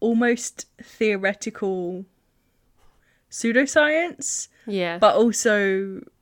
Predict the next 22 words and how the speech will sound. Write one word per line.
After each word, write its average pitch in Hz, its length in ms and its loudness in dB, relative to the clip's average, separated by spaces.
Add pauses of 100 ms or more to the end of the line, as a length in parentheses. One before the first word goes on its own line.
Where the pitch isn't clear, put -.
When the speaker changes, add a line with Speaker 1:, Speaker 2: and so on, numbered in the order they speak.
(200)
Speaker 1:
not. 190 500 -8 (1400)
'Cause - 80 -6
it 254 120 -2
kind 262 420 0
of 226 120 -2
leans 226 380 -2
into 196 240 -4
the 185 100 -10
sci-fi 175 540 -4
a 143 60 -8
little 87 200 -10
bit - 200 -12
there, 92 160 -8
doesn't - 320 -12
it? - 180 -12 (480)
Speaker 2:
Yeah. 247 380 -4 (960)
Speaker 1:
But 180 140 -6
not 220 220 -4
fully, 165 360 -6
not 175 200 -12
enough 156 340 -12
to 170 240 -8